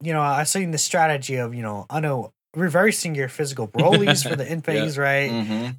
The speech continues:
Speaker 1: S T R L R Broly, I'm sure that Piccolo works. Um, I, you know, I've seen people run the L R gods, right? You know, you could, there's just a d-, d-, bunch of different options you can run. Even for physical, you can run,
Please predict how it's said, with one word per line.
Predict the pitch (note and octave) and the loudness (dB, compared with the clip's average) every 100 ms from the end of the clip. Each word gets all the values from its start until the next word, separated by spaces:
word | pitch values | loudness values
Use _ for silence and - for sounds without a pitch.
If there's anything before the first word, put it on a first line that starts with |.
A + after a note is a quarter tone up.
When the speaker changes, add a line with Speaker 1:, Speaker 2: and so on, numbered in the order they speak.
| - | 2
Speaker 1:
S | G3 - | 4 4
T | G3 | 2
R | G3 F#3 | 4 6
L | F#3+ | 4
R | F3 | 4
Broly, | D#3 F3+ F3 F3 E3 | 4 4 4 2 0
I'm | |
sure | D3+ D#3+ | -2 -4
that | A#2+ _ - | -4 _ -4
Piccolo | G3+ G3+ F3+ F3 | -4 -2 2 2
works. | E3 E3+ E3 D#3 - - | 2 2 0 -2 -4 0
Um, | C3 B2 A2 G#2 F#2+ G#2 _ - - - - _ _ _ _ - | 0 0 -2 -6 -10 -16 _ -20 -20 -20 -20 _ _ _ _ 4
I, | G3 E3 E3+ E3 | 6 8 6 4
you | C#3 D3+ D#3+ | -2 -4 -2
know, | |
I've | C#3 | -2
seen | C#3 A3 | 0 2
people | A3 G3 | 4 4
run | F3+ | 2
the | E3 | 2
L | D3+ | 4
R | D3+ | 4
gods, | C#3 A#2+ A#2+ C3 | 4 4 2 2
right? | C3+ A#2+ B2+ | 0 0 -2
You | C3 | -4
know, | B2 A2+ A2+ | -4 -4 -6
you | A#2 | -4
could, | C#3 B2 A2 G#2+ _ - | -4 -4 -6 -16 _ -2
there's | E3+ | 0
just | F#3 A#3 | 2 2
a | G3+ | 4
d-, | F3+ F#3 B2+ B2+ | 4 0 -2 -6
d-, | C#3 - | -6 0
bunch | E3 D#3+ | -2 0
of | |
different | E3 C3 | -4 -2
options | A#2 A2+ - | -2 -4 -8
you | B2 | -8
can | B2+ A#2 | -4 -4
run. | A2 A2 A2 A#2+ _ _ _ - | -2 -2 -2 -6 _ _ _ 0
Even | A#3+ A3+ | 2 4
for | B3+ | 4
physical, | - A#3+ G#3 G#3+ | 4 2 2 2
you | A3 | 2
can | F3 F#3+ | 2 4
run, | G3+ G3+ F3+ | 6 4 4